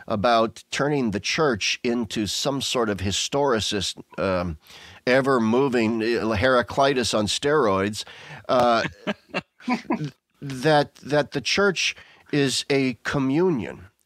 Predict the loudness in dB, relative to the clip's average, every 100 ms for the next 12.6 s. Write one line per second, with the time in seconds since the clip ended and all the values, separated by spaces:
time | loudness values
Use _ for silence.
0 | _ -4 -2 0 4 4 2 0 -2 0
1 | 2 4 4 4 2 0 -4 -4 -4 -10
2 | -4 -2 0 0 2 2 0 -4 -6 -2
3 | 0 0 -2 -6 -8 -10 -10 -16 -18 -20
4 | -2 2 4 4 0 -8 _ -6 -2 2
5 | 2 4 4 4 2 0 2 2 4 2
6 | 0 2 2 2 2 0 0 0 2 0
7 | 0 0 0 -2 -2 -2 -6 -2 0 0
8 | -2 -6 -12 -14 -4 0 0 2 4 4
9 | 4 -2 -2 -2 0 -2 -2 0 2 2
10 | 2 0 -4 -10 -4 0 2 2 0 -2
11 | -2 0 -2 -2 0 0 0 0 -2 -2
12 | -6 -4 -2 -2 -4